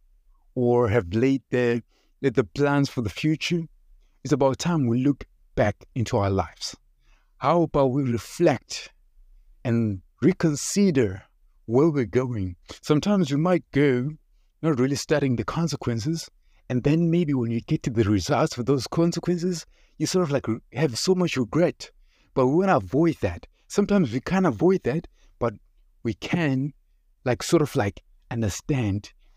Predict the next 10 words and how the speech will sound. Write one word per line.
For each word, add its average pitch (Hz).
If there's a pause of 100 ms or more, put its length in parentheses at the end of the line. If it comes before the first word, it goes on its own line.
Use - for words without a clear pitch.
(160)
if - (120)
I 185
make 175
a 123
decision 104
right 92
now 82 (260)
to -
say, 98 (260)
"Hey, 98